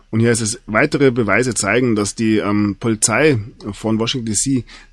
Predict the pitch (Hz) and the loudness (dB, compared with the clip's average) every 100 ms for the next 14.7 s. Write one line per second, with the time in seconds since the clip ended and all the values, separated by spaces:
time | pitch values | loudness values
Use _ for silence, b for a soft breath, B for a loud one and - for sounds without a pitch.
0 | - - 110 147 147 - - - - 113 | -12 -2 2 2 0 -8 -16 -16 -4 0
1 | 110 113 107 98 b b - - - - | 2 2 0 -4 b b -20 -20 -20 -14
2 | - - - - - - 92 107 117 117 | -12 -12 -14 -16 -18 -6 -2 2 2 2
3 | 107 - 101 101 113 - 113 113 - 110 | -2 -6 -6 -6 -6 -4 -2 -2 -2 0
4 | 151 127 107 104 110 - B B B B | 0 -2 -6 -4 -4 -8 B B B B
5 | B B - 107 107 107 107 120 107 - | B B -14 -6 -2 2 4 2 2 -4
6 | - 107 104 104 90 b b b b _ | -6 -4 -2 -2 -4 b b b b _
7 | _ _ _ _ 78 98 - 131 143 - | _ _ _ _ -18 -14 -4 -2 0 0
8 | 107 101 90 90 - _ _ _ _ - | 0 0 -2 -6 -16 _ _ _ _ -20
9 | _ - 95 98 92 92 95 _ _ _ | _ -6 -2 0 0 -2 -8 _ _ _
10 | - b b b b b b b b b | -20 b b b b b b b b b
11 | b b b _ _ _ - 104 - - | b b b _ _ _ -8 -8 -8 -18
12 | 85 92 90 92 - 78 85 80 87 87 | -20 -16 -14 -12 -14 -14 -14 -14 -16 -18
13 | 98 - 92 - 90 90 90 104 98 98 | -20 -20 -20 -18 -18 -16 -18 -18 -14 -2
14 | 127 156 - 113 104 98 92 | 0 0 0 0 2 2 -2